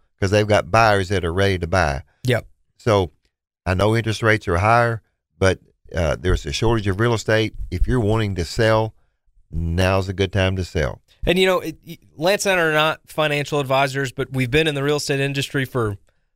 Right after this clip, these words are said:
Speaker 2: I've been in it for a little while.
Speaker 1: Yeah.
Speaker 2: You've been in it
Speaker 1: Yep.
Speaker 2: for a long while.
Speaker 1: Yep.
Speaker 2: Um,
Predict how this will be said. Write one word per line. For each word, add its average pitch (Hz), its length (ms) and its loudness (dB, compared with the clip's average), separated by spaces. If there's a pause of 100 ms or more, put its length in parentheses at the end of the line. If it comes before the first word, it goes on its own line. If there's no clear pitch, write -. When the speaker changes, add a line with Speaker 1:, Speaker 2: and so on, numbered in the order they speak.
(220)
Speaker 2:
I've 190 140 2
been 180 100 4
in 160 140 0
it 143 160 -6
for 143 120 0
a 135 60 2
little 143 240 2
while. 120 300 0
Speaker 1:
Yeah. 110 140 2
Speaker 2:
You've 156 160 -4
been 143 120 0
in 139 80 0
it 135 80 0
Speaker 1:
Yep. 143 80 -2
Speaker 2:
for 131 100 0
a 123 80 2
long 131 220 0
while. 104 340 -4 (160)
Speaker 1:
Yep. 120 140 -6 (180)
Speaker 2:
Um, 120 580 -2